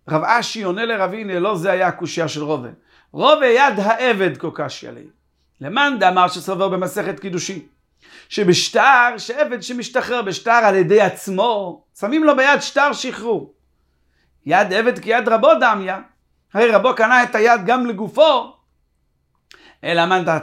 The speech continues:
תענה גיטו וידו באים כאחד, וכן המה גיטה וחצרה באים כאחד.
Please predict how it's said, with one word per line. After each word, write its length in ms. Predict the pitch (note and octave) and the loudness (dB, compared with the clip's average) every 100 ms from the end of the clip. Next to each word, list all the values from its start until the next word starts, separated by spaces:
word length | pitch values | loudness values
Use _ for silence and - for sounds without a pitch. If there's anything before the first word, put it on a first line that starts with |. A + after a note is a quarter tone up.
| - | -2
תענה 560 | F3 E3 E3+ G#3+ G#3 | 2 2 2 0 0
גיטו 380 | F#3+ D#3+ D3+ A3+ | -2 -4 0 2
וידו 280 | G#3 G#3 A3+ | 2 2 2
באים 240 | A3+ A#3 | 0 -2
כאחד, 400 | G3+ B3 C4+ D4 A#3+ - _ _ _ | 0 0 4 2 2 -10 _ _ _
וכן 220 | - C#3+ | -10 -2
המה 280 | G3+ B3 A#3 | 0 0 -2
גיטה 300 | F#3 F3 A3 | -4 0 0
וחצרה 640 | G3+ E3 E3 - D#3+ F#3+ E3+ | 0 -4 -6 -6 0 2 2
באים 280 | D3 D#3 | 2 -4
כאחד. 420 | D3+ D3 C3 A#2 | -4 -6 -6 -10